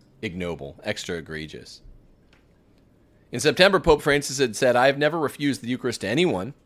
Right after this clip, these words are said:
which is crazy. What about public adulterers, public fornicators?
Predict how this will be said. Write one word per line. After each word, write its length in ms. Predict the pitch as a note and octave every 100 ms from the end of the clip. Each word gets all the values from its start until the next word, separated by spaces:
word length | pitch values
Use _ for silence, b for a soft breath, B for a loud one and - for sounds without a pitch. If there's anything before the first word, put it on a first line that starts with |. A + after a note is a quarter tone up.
| _ _ _
which 160 | - -
is 120 | F#2
crazy. 580 | - C#3 F3 E2+ E2 A#2+ _ _ _ _ _ _
What 140 | - G2+
about 280 | G#2+ G#2+ _ _ _ _ _ b b b b b b _ _ _ _ _ -
public 280 | B2+ A2+
adulterers, 600 | A2+ A#2 F3+ A2+ E2+ D2+
public 320 | - A#2+ A2+ -
fornicators? 680 | E3 F3 - E2 B1+ -